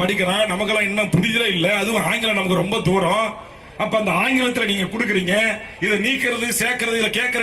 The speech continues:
டீட்டெயில்ஸ் எல்லாம் தரவிறக்கம் பண்ணுங்க அப்படின்னு கலெக்டர் எல்லாம் வீடியோ போடுறாங்க.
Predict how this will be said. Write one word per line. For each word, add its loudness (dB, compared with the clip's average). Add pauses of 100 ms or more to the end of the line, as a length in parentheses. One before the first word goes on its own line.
(120)
டீட்டெயில்ஸ் 0
எல்லாம் -2
தரவிறக்கம் 0
பண்ணுங்க -2 (400)
அப்படின்னு 0
கலெக்டர் -2
எல்லாம் 0
வீடியோ 2 (100)
போடுறாங்க. 2